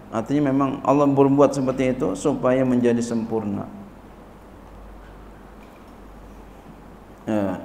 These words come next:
ini, eh, kecuali, ya, jadi maslahat, ya, ya, ini illal makhura, maaf, illal makhurul muhtaja, kecuali yang dipaksa, yang dibutuhkan,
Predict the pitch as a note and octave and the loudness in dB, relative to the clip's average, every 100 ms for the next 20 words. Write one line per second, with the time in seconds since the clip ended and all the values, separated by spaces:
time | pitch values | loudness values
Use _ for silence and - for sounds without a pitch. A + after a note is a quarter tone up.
0 | B2 C3 C#3+ - A#2+ B2+ B2+ B2+ A#2+ B2+ | 4 4 4 0 -2 -2 0 2 4 2
1 | - A2+ A2 G#2 G#2+ A#2+ C3 B2 B2+ B2 | 0 0 2 2 2 4 4 2 0 2
2 | C3 B2+ C#3 D#3+ - - - A2+ G#2+ G2 | 2 4 4 2 -2 -12 -8 0 2 2
3 | F2+ C2+ - - - - - - - - | -2 -6 -12 -16 -18 -20 -20 -20 -20 -20
4 | - - - - - - G#2 G2 E2+ D2 | -20 -20 -20 -20 -20 -12 -6 -4 -6 -12
5 | - - - G2 A2+ A2+ - C#3+ C#3+ C3+ | -16 -14 -6 -2 -2 -4 -2 2 6 6
6 | B2+ B2 - D3+ A#2 A2 G#2+ F#2+ - - | 6 4 2 2 2 2 0 -2 -8 -16
7 | - - C#3+ D3+ C3+ C3+ C3 C#3+ C#3+ C#3 | -20 -2 4 6 8 6 4 2 2 4
8 | C#3+ - D3+ C#3+ A#2 - C#3+ C3 C3 C#3 | 2 2 4 4 2 0 -2 2 2 4
9 | D3+ D3+ C3+ C3+ C3 B2 A#2 - D#3 - | 4 2 4 2 2 -2 -2 -2 -2 2
10 | D3 C3 C3 C3 B2+ B2+ D#3 C#3 - B2 | 0 2 0 0 0 0 -2 -2 0 0
11 | A#2+ | -2